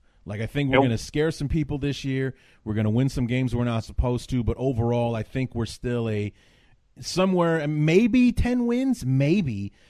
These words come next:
Speaker 1: but more likely in an eight and eight, nine and seven range this
Speaker 2: Yep.
Speaker 1: year. And then next year, it's like, you know, even if we don't go out and sign anybody in free agency or draft anybody significant,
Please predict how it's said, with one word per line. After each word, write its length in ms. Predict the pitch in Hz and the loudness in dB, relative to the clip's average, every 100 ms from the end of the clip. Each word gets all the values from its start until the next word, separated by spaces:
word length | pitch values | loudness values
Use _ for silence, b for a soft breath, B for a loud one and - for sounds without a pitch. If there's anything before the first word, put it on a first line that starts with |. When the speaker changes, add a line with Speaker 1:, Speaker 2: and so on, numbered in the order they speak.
| b | b
Speaker 1:
but 140 | 131 127 | -4 -2
more 220 | 139 156 | 0 0
likely 400 | 151 151 147 139 | -2 -4 0 2
in 60 | |
an 100 | 131 127 | 2 0
eight 180 | 147 | -2
and 100 | 139 | 0
eight, 180 | 131 131 | -2 -2
nine 240 | 127 131 127 | 0 2 2
and 120 | 120 | 0
seven 380 | - 131 120 113 | -4 -4 -2 0
range 380 | 110 110 95 | 0 0 0
this 240 | 98 104 - | -2 -4 2
Speaker 2:
Yep. 140 | 113 | 4
Speaker 1:
year. 240 | 117 101 - b b | 4 2 -2 b b
And 140 | - 120 | -4 0
then 180 | 120 113 | 2 2
next 360 | 139 - - | 0 -2 -4
year, 320 | 113 110 101 | -2 0 0
it's 140 | 107 113 | -2 -2
like, 380 | 104 95 - _ b b b | -4 -4 -12 _ b b b
you 120 | 117 | 4
know, 120 | 113 | 4
even 240 | 190 233 233 | 4 6 6
if 100 | 185 | 6
we 100 | 185 | 4
don't 200 | 175 147 | 2 2
go 140 | 156 | 2
out 140 | 151 131 | 0 -4
and 100 | 127 | -4
sign 260 | 160 147 | -2 0
anybody 360 | 143 143 139 135 | 0 2 2 2
in 80 | 127 | 0
free 260 | 147 131 | 0 -2
agency 640 | 139 135 131 - 143 135 135 | 0 0 -2 -4 -4 -2 -2
or 160 | 117 | -4
draft 400 | 104 113 127 131 | -6 -6 -4 -4
anybody 360 | 135 131 127 123 | -2 -2 -2 -2
significant, 800 | - 104 123 - 113 123 120 | -4 -4 -4 -4 -6 -4 -4